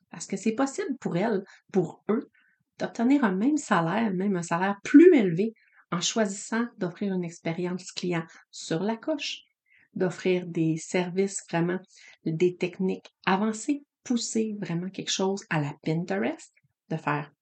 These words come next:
plus de salaire que si ils offraient des services, euh, moins, avec moins de finition et faire moins d'heures. C'est pas compliqué. Tu travailles moins,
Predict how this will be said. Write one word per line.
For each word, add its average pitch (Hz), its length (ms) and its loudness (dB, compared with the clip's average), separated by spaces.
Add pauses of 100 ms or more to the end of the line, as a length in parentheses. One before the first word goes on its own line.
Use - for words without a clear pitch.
plus 285 280 6
de 254 100 4
salaire 175 420 2 (640)
que 190 140 6
si 202 440 0 (420)
ils 170 140 4
offraient 175 420 0 (360)
des 165 160 2
services, 165 600 -2
euh, 151 420 2
moins, 165 760 2 (300)
avec 160 240 0
moins 175 160 0
de 170 60 -4
finition 170 640 -2 (640)
et 269 60 4
faire 311 180 4
moins 240 180 10
d'heures. 165 240 -2 (520)
C'est - 120 -12
pas 202 80 0
compliqué. 233 500 -2 (120)
Tu - 60 -20
travailles 156 360 2
moins, 160 260 2